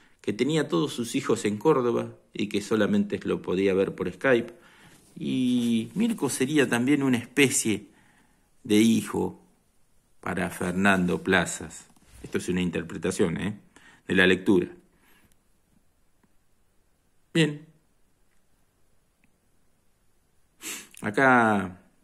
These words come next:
Julieta pone que Luciano no quiso hablar más, estaba muy enojada con lo que sucedía y se quería ir a dormir.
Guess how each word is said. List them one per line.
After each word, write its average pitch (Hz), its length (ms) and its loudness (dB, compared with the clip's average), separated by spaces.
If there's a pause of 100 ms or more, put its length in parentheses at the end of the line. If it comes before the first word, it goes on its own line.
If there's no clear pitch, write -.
(580)
Julieta 110 520 2
pone 107 380 0
que - 100 -6
Luciano 98 400 0
no 95 160 -2
quiso 101 280 -6
hablar 92 260 0
más, 104 320 -2 (580)
estaba 101 300 2
muy 101 180 2
enojada 95 400 0
con 90 140 -2
lo 87 100 -4
que 85 300 -6
sucedía 110 680 0 (380)
y - 60 -18
se - 160 -8
quería 98 320 0
ir 98 160 2
a 87 60 -2
dormir. 120 580 -2